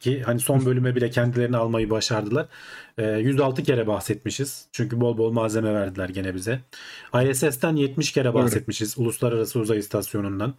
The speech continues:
Speaker 1: E, Starlink, hani SpaceX ayrı, Starlink'ten de ayrı bahsetmişiz kırk beş kere. Starship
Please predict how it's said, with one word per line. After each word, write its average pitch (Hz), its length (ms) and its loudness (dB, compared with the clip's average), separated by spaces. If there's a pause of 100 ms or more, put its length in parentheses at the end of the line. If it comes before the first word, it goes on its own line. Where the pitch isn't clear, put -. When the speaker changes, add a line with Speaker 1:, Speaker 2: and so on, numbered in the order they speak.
(640)
Speaker 1:
E, 110 180 0
Starlink, 151 580 0
hani 123 120 4
SpaceX 131 600 0
ayrı, 147 420 2
Starlink'ten 139 680 0
de 143 60 2
ayrı 127 260 2
bahsetmişiz 123 540 -2
kırk - 240 -6
beş 120 180 2
kere. 110 300 -4 (460)
Starship 151 580 0